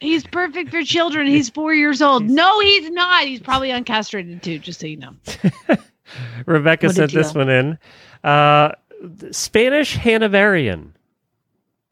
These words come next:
Speaker 2: <laughs> Think about that for a minute. For sale, Spanish Hanoverian horse, eight years old. Serious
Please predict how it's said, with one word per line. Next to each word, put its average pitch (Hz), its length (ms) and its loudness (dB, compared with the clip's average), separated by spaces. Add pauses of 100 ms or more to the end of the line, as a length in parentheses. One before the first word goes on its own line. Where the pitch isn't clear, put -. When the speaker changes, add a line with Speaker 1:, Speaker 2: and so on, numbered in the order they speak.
(640)
Speaker 2:
<laughs> - 80 -6 (500)
Think 220 140 -4
about 131 200 0
that 110 140 0
for 117 80 -4
a 107 40 -2
minute. 135 240 -4 (320)
For 269 240 4
sale, 175 360 2
Spanish 240 500 0
Hanoverian 190 680 2
horse, 147 460 -2 (380)
eight 214 240 0
years 196 360 2
old. 123 380 2
Serious 285 680 0